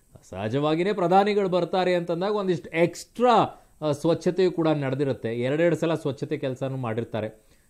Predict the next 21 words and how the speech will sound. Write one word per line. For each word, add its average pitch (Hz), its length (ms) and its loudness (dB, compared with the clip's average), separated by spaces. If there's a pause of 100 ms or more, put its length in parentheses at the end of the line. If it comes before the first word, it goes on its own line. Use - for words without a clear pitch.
(120)
ಆ, 104 40 -14
ಪ್ರಧಾನಿಗಳು 123 560 -2
ಬಂದಾಗ. 110 380 -6 (420)
ಆ, 120 180 -8
ಅವ್ರು 143 260 -4
ಇಲ್ಲದೇ 208 380 2
ಇದ್ದಾಗಲೂ 214 400 0
ಕೂಡ 208 160 -2 (300)
ಇತ್ತೀಚೆಗೆ 175 840 0 (300)
ವಾರಣಾಸಿಯಲ್ಲಿ 165 680 0
ಅದ್ಭುತವಾಗಿ 151 560 -4
ಸ್ವಚ್ಛತಾ 143 440 -6
ಕೆಲಸವನ್ನ 123 500 -6
ನಡೆಸಲಾಗ್ತಾ 113 720 -6
ಇದೆ, 101 140 -2 (480)
ಅದರಲ್ಲಿ 117 220 0
ಯಾವ 135 220 4
ಅನುಮಾನನೂ 123 480 -2
ಇಲ್ಲ. 95 200 -10
ಆದ್ರೆ 180 560 -2 (120)
ಅಲ್ಲಿದ್ದಿದ್ದಿಷ್ಟೇ, 165 1040 -2